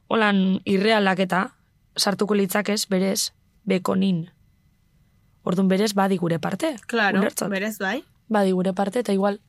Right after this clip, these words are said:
Speaker 1: badauki esan nahi
Speaker 2: Osea,
Speaker 1: bat.
Speaker 2: ametsak datoz, zuk daukazun informazio batetik. Osea, ez
Speaker 1: Bai.
Speaker 2: dira nik uste, eh? Bueno, Nereak
Speaker 1: Bai.
Speaker 2: esango digu.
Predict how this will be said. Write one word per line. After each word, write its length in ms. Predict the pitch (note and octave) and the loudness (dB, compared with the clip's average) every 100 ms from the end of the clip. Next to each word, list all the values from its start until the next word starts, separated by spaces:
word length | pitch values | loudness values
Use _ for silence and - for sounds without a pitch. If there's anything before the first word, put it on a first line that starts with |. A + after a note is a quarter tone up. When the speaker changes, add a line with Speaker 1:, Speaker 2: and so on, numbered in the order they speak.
| - | -6
Speaker 1:
badauki 400 | G3 F#3 F#3+ G#3 | -2 0 0 -2
esan 220 | F#3 G3 | -2 -2
nahi 80 | F#3+ | -2
Speaker 2:
Osea, 120 | F#3+ F#3 | -2 -2
Speaker 1:
bat. 80 | G#3+ | -2
Speaker 2:
ametsak 460 | A3 A#3 A3+ B3 A#3+ | -2 -2 -2 -4 -2
datoz, 580 | B3 A3+ C4+ D4+ - - _ _ - | -4 0 -2 -2 -4 -8 _ _ -12
zuk 480 | - - C4 B3+ - - | -10 -6 -6 -6 -10 -6
daukazun 760 | A3+ G#3+ G#3 A#3+ A3+ D4+ D#4 - _ - | 0 0 0 -2 -2 -4 -6 -8 _ -6
informazio 800 | A3+ F#3+ A#3+ A#3 C4 C4 D#4 | -4 -2 0 0 0 -2 0
batetik. 600 | C4+ F#3+ A#3 A#3+ F3+ - - | 0 0 -2 -4 -6 -16 -10
Osea, 480 | - G#3+ F#3 F#3 F#3 | -6 -2 -2 0 -2
ez 200 | F#2+ - G#3 | -4 0 4
Speaker 1:
Bai. 140 | G3+ | 4
Speaker 2:
dira 320 | A3 B3+ A3+ G3+ | 4 2 0 0
nik 280 | A#3 A#3+ - | -2 -2 -2
uste, 300 | C#4+ - G#3 | -2 0 0
eh? 40 | C#4 | 0
Bueno, 240 | C#4+ G3+ | 0 0
Nereak 240 | F#3+ A3+ A3+ | 0 0 2
Speaker 1:
Bai. 200 | G#3 F#3+ | 2 2
Speaker 2:
esango 100 | F3+ | 0
digu. 360 | F#3 A3 A3+ | -2 0 -2